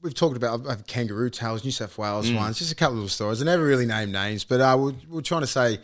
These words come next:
Speaker 1: something in the finals. Obviously, me and you played against each other in two thousand four.
Speaker 2: Yep.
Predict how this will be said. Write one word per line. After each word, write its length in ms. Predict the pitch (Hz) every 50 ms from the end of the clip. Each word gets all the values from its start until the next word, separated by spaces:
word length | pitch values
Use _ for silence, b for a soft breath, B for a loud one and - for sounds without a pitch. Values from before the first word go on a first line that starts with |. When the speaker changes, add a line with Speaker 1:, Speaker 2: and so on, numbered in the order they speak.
| B B B B B B
Speaker 1:
something 220 | - 220 214 202
in 40 | 165
the 80 | 147 127
finals. 360 | - 135 135 139 139 139 135
Obviously, 360 | 147 139 127 - - 139 131 127
me 140 | 131 131
and 80 | 127 123
you 80 | 120 117
played 220 | - - 123 120 117
against 400 | 113 120 110 - - - - 104 135
each 180 | 123 - -
other 180 | 127 127 127 131
in 60 | 120
two 160 | - - 131
thousand 280 | 127 127 120 107 110 104
four. 460 | - - 156 156 156 160 160 156 156 B B B
Speaker 2:
Yep. 160 | 101 107 -